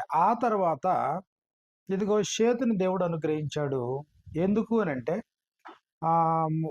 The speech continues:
వారి ఇద్దరు కుమారులు కయ్యను, హేబేలు. అయితే హేబేలుకు ప్రతిగా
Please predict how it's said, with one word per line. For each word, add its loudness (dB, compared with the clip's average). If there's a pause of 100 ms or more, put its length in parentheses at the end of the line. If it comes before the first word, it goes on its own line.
(140)
వారి 4
ఇద్దరు 0
కుమారులు 0
కయ్యను, 0
హేబేలు. 0 (260)
అయితే 0
హేబేలుకు 2
ప్రతిగా -2